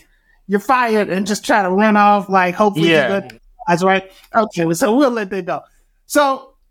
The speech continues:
Speaker 1: I knew, but I didn't freak out because I knew what I just prayed that Saturday.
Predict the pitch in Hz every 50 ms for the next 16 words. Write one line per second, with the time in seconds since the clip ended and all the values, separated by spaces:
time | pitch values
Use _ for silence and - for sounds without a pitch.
0 | _ - 254 285 302 349 381 349 - - - - 220 269 285 262 - 240 262 302
1 | 349 349 311 247 - 311 320 277 247 285 285 262 214 214 226 202 247 220 226 220
2 | 208 226 247 277 277 262 247 226 214 208 202 185 180 202 220 208 - - - -
3 | - 233 226 226 220 214 202 - 190 190 185 - - - - 208 240 294 311 277
4 | 196 160 -